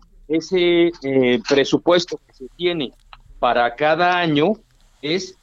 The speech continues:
de alrededor de ciento treinta y cinco mil millones de pesos del presupuesto federal destinado a el programa de adultos mayores. Y para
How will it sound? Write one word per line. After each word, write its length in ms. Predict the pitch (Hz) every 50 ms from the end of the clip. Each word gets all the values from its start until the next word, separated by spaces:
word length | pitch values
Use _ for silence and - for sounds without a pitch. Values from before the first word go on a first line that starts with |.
| _
de 340 | - 143 143 139 135 131 127 -
alrededor 560 | 123 123 120 117 131 127 127 123 147 170 170
de 100 | 165 170
ciento 480 | - - - 160 170 175 - - 180 165 -
treinta 340 | - 143 131 135 131 135 131 120
y 60 | 120
cinco 360 | - - 131 127 - - 117
mil 240 | 131 143 156 175 175
millones 480 | 165 139 127 - 139 147 165 170 156
de 100 | - 147
pesos 480 | 135 - - 202 240 240 - 233 190 151
del 160 | - 127 123
presupuesto 640 | - _ - - - - - 135 139 135 - 131 123
federal 460 | - 120 110 104 104 107 104 90 - _ _ _ _ _ _ _ -
destinado 760 | - 120 117 - 123 117 110 110 110 110 113 120 131 127 - _ _ _ -
a 260 | - 120 120 120 - - -
el 200 | 110 113 110 107
programa 300 | - 113 120 123 127 117
de 40 | 113
adultos 300 | 110 104 - 113 104 98
mayores. 520 | 98 92 90 90 85 82 85 - - _ _ _ _ _ _ _ -
Y 300 | 160 185 185 185 185 185
para 580 | - 156 143 139 135 131 131 127 123 120 -